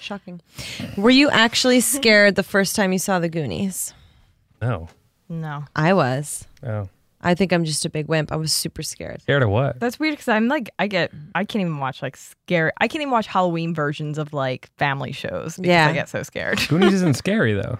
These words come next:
Speaker 1: I was
Speaker 2: Is
Speaker 1: scared
Speaker 2: it?
Speaker 1: of that guy. What's his name?
Speaker 2: Chunk.
Speaker 1: No, Chunk's the kid.
Speaker 2: Oh. Um,
Speaker 3: I don't
Speaker 2: Sloth.
Speaker 3: know.
Speaker 1: Sloth.
Speaker 3: Yeah.
Speaker 1: Um,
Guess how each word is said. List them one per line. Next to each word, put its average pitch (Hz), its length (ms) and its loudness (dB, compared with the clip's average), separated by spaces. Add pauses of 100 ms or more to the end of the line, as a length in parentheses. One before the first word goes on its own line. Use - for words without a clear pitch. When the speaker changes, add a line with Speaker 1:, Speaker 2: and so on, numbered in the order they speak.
(140)
Speaker 1:
I 208 100 -4
was 254 160 -4
Speaker 2:
Is - 60 -4
Speaker 1:
scared 277 320 -2
Speaker 2:
it? - 20 0
Speaker 1:
of 285 60 -2
that 285 260 -2
guy. 254 460 -2
What's 190 220 -6
his 233 140 -14
name? 202 460 -6 (220)
Speaker 2:
Chunk. 104 260 0 (580)
Speaker 1:
No, 294 200 -2
Chunk's 277 400 -4
the 240 260 -6
kid. 285 240 -2
Speaker 2:
Oh. 110 280 2 (1000)
Um, 107 80 -2
Speaker 3:
I - 0 -
don't 95 300 -4
Speaker 2:
Sloth. 107 340 0
Speaker 3:
know. 143 240 -10
Speaker 1:
Sloth. 277 760 4
Speaker 3:
Yeah. 131 260 -4 (880)
Speaker 1:
Um, 180 600 4